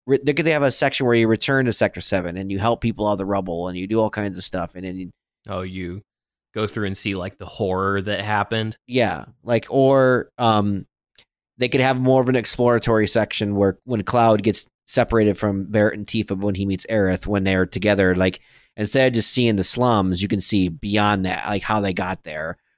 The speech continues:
Speaker 1: Or they could explore the Loveless play, uh, which is a, a, a big deal, uh, to parts of the game. There, there's a bunch of shit they could do and flesh out, um, if it's done well. And,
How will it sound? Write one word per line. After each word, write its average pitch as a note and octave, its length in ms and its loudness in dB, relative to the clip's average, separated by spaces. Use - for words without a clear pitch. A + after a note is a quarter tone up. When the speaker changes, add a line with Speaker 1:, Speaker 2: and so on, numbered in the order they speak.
Speaker 1:
Or A2+ 140 2
they A#2 100 2
could A#2+ 100 2
explore C3+ 400 2
the B2 120 0
Loveless G2+ 440 2
play, E2+ 400 -8
uh, F#2+ 180 2
which F#2+ 200 2
is F#2+ 120 0
a, F#2 160 4
a, G2 240 0
a G#2 100 0
big F#2+ 300 0
deal, F#2+ 480 2
uh, F#2 200 -2
to - 100 -6
parts G2 320 0
of F#2 60 -8
the F#2+ 80 -4
game. F#2 220 -4
There, B2+ 80 0
there's F#3 220 -2
a F#3+ 60 -4
bunch D3+ 300 -4
of G#2+ 60 -2
shit - 260 0
they F#2+ 100 -6
could F2+ 160 -8
do F#2+ 220 -4
and F2 180 -6
flesh F#2+ 320 -6
out, F2 280 -6
um, F#2 360 -2
if B2+ 160 -4
it's C#3+ 140 -4
done A#2 300 0
well. F2 440 0
And, G#2 440 0